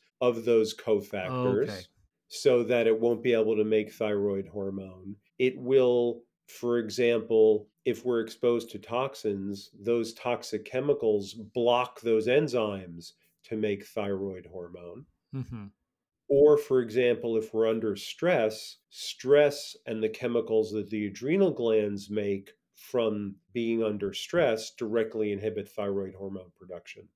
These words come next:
Speaker 1: So really, when we make a statement like the thyroid is sensitive, that's all true. And then when we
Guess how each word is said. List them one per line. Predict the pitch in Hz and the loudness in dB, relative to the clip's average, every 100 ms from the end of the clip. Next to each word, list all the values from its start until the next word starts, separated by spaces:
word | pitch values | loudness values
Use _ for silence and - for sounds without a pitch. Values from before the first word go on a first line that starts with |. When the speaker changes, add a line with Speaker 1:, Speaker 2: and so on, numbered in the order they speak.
| _ | _
Speaker 1:
So | - 123 | -2 0
really, | 113 143 190 175 139 123 | 0 2 4 8 6 4
when | 117 117 | 2 0
we | 117 117 110 - _ | 0 -2 -6 -12 _
make | 131 143 135 | 2 4 2
a | |
statement | - - 135 120 113 | -2 2 4 4 0
like | 110 | -2
the | 110 | -4
thyroid | - 120 113 113 104 | -2 2 4 4 2
is | 95 - | 0 0
sensitive, | 143 160 - 120 107 95 95 | 0 0 0 0 0 0 -2
that's | 120 135 - | 0 0 0
all | 113 110 | 0 0
true. | - 147 160 113 101 101 - | -4 0 4 4 4 0 -8
And | 113 110 | -8 -2
then | 123 139 | -2 0
when | 139 127 | 0 0
we | 120 113 110 | -2 -4 -6